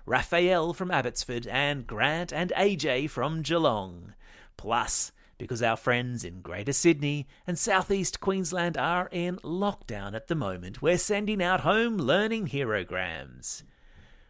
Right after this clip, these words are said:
Four C from Leichhardt Public School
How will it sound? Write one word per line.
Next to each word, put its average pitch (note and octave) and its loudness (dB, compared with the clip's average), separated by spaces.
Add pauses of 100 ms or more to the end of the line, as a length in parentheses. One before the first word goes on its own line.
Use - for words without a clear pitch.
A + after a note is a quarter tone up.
(120)
Four G3 6
C G3 2
from - -4
Leichhardt C3 0
Public F3+ 4
School D#3 0